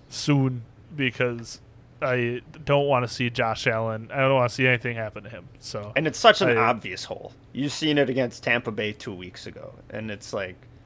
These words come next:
Speaker 2: I don't think they ran the ball once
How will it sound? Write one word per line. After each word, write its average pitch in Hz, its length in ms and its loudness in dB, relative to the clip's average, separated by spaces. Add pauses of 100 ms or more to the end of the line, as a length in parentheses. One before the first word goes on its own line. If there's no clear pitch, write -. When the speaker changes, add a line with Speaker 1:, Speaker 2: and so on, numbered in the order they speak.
(480)
Speaker 2:
I 117 60 2
don't 156 160 4
think 147 140 2
they 135 100 10
ran 131 280 6
the 123 60 -2
ball 113 300 4
once 120 600 -2